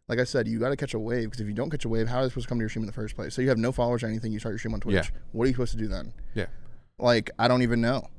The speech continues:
Speaker 1: I don't even know. 'Cause I'm, when I started streaming on Twitch, I was already a pro player.
Speaker 2: Yeah.
Speaker 1: So that's my pull.
Speaker 2: Yeah.
Speaker 1: But if you don't have that, then what
Speaker 2: Yeah.
Speaker 1: do you have?
Speaker 2: Well, we
Speaker 1: I
Speaker 2: did
Speaker 1: don't
Speaker 2: that.
Speaker 1: know.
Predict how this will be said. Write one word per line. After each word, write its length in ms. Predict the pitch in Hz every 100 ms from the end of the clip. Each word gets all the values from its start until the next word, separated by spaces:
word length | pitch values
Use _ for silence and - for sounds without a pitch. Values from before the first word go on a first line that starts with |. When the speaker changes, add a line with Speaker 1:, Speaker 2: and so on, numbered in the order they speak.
| - - -
Speaker 1:
I 120 | 139
don't 180 | 156 151
even 220 | 127 117
know. 220 | 113 - - - - - - - _ _ _
'Cause 180 | - 120
I'm, 380 | 80 107 113 110
when 140 | 120
I 60 | 156
started 180 | 151 113
streaming 160 | 117
on 40 | 113
Twitch, 120 | 120
I 40 | 113
was 100 | 110
already 320 | 117 113 113
a 80 | 110
pro 220 | 123 110
player. 300 | 107 107 82 -
Speaker 2:
Yeah. 40 | - - - _
Speaker 1:
So 80 | 113
that's 200 | 117 -
my 120 | 101
pull. 280 | 98 87 -
Speaker 2:
Yeah. 240 | 113 92 -
Speaker 1:
But 100 | 123
if 80 | 120
you 60 | 107
don't 260 | - 147
have 220 | 131 107
that, 240 | 98 95 -
then 140 | 107
what 120 | 107
Speaker 2:
Yeah. 60 | 95
Speaker 1:
do 100 | 117
you 160 | 131 90
have? 380 | - 50 - -
Speaker 2:
Well, 180 | 117 107
we 180 | 104 127
Speaker 1:
I 20 |
Speaker 2:
did 60 |
Speaker 1:
don't 80 | 127
Speaker 2:
that. 120 | 92
Speaker 1:
know. 160 | 135